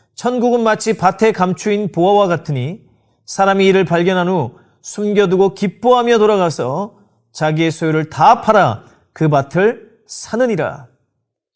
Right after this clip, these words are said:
자신의 모든 것을 다 팔아서 사는 것이 천국입니다. 하나님은 우리가 돈만 내고 내가 할 일을 다 했다고 생각하는 것을 기뻐하지 않으십니다.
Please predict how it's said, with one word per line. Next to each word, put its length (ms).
자신의 320
모든 480
것을 260
다 240
팔아서 320
사는 280
것이 500
천국입니다. 760
하나님은 400
우리가 640
돈만 420
내고 500
내가 260
할 180
일을 240
다 160
했다고 400
생각하는 440
것을 540
기뻐하지 580
않으십니다. 640